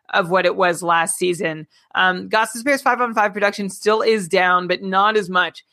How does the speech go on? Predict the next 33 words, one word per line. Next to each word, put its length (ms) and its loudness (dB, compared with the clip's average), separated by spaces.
as 160 0
his 100 -10
power 300 2
play 220 -2
production. 580 -4
There's 180 0
no 200 2
reason 480 -2
that 220 0
I, 200 -2
he 180 -16
can't 400 -6
put 160 0
up 220 0
a 120 0
forty-five, 680 -2
fifty 280 -2
point 320 -4
pace 280 -4
the 100 -4
rest 300 -2
of 160 0
the 100 0
way. 440 0
Um, 220 -2
with 220 -2
Philly, 540 -2
with 280 -4
Philly 200 -4
looking 380 -2
like 160 -2
they're 140 0
getting 480 0